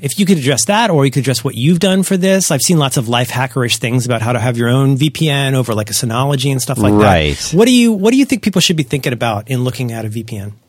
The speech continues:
Speaker 2: Well, you know, I think if you just want something easy,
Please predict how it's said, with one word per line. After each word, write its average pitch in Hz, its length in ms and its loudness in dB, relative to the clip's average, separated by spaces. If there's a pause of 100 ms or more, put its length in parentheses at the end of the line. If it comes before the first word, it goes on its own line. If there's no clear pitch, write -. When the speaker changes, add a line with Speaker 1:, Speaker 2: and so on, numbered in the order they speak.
(160)
Speaker 2:
Well, 143 300 4 (580)
you 156 160 2
know, 131 240 0 (440)
I 151 220 2
think 208 320 -4
if 156 180 -2
you 143 160 0
just 147 300 0
want 139 220 0
something 110 500 0
easy, 107 580 2